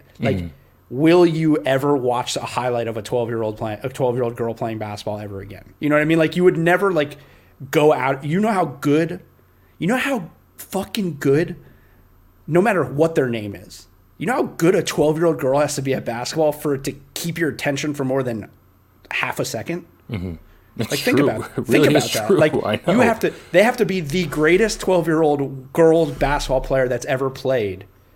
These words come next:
Speaker 1: for you to be like, "Well, damn, that, that,
Speaker 2: Mm-hmm.
Speaker 1: that, that girl can play." And
Speaker 2: Yeah.
Speaker 1: she was doing it. Her clips were everywhere.
Speaker 2: No, yeah, it's not, it's not an exaggeration. She was unbelievably special. I mean, what I was gonna close with was,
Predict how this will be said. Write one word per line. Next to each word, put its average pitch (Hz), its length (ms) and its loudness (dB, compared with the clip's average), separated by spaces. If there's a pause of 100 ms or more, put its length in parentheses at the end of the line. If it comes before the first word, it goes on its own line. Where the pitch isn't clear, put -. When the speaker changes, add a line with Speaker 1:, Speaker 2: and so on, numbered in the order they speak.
Speaker 1:
for 156 140 -2
you 165 140 0
to 151 80 0
be 151 140 0
like, 120 260 -2 (580)
"Well, 85 140 -14
damn, 117 260 -10 (560)
that, 131 240 -6
that, 107 200 -4
Speaker 2:
Mm-hmm. 90 160 -16
Speaker 1:
that, 131 300 -6 (180)
that 123 180 -8
girl 110 120 -10
can - 120 -20
play." - 320 -10 (140)
And 95 160 -4
Speaker 2:
Yeah. 85 60 0
Speaker 1:
she 170 100 -2
was 202 180 -2
doing 294 300 4
it. 131 180 -4
Her 196 120 0
clips - 480 -6 (180)
were 196 140 0
everywhere. 247 440 -6 (220)
Speaker 2:
No, 120 220 0
yeah, 113 160 2
it's 95 260 -2
not, 113 420 4
it's 107 240 -6
not 123 180 4
an 113 60 0
exaggeration. 92 680 0
She 104 180 -4
was 95 300 -4 (260)
unbelievably 87 500 -4
special. - 460 -6
I 113 40 -2
mean, 107 240 2 (1080)
what 123 220 4
I 147 100 8
was 160 160 6
gonna 139 180 4
close 135 380 4
with 147 320 2
was, 98 960 -4